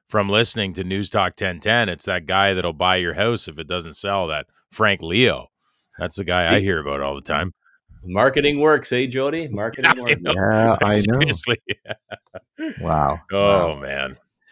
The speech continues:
Speaker 3: Listen, Tim, uh, great having you on again, um,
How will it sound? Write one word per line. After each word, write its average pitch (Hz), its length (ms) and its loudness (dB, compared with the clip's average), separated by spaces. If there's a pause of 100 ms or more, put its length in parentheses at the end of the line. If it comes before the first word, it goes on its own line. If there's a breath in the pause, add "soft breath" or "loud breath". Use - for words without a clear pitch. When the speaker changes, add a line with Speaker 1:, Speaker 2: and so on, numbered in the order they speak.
(420 loud breath)
Speaker 3:
Listen, 127 320 6
Tim, 127 400 4
uh, 107 220 4
great 117 280 4
having 117 260 4
you 101 80 4
on 98 180 4
again, 95 580 2
um, 85 400 -2